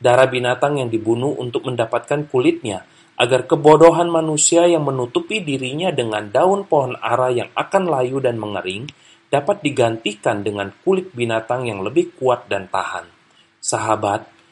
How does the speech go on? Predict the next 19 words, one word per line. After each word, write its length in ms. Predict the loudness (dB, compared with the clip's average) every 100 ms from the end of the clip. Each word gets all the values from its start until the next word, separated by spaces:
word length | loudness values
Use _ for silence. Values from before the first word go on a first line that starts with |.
| _ _
bukankah 640 | -6 -4 -2 -2 0 -2 0
terkadang 560 | -2 -2 -2 -2 -2
kita 240 | -4 -4 -2
juga 240 | -2 0 0
melakukan 640 | 0 -4 -4 -4 -2 -2
hal 320 | -4 -2 0
yang 160 | 0 0
bodoh? 320 | 0 0 -2 -6 _ _ _ -2
Bukankah 560 | 2 2 0 -2 -2 0
terkadang 480 | -2 0 0 0
kita 240 | 0 -2 0
juga 240 | 0 0
berpikir 560 | 0 -4 -8 0 2 4
bahwa 320 | 2 2 0
kekuatan, 720 | -4 0 4 4 6 2 0
harta, 480 | -2 -2 2 2 2
kekayaan, 720 | -2 0 2 2 0 -2 -4
kepintaran, 720 | -2 -2 0 -2 0 2 0
dan 240 | 0 -4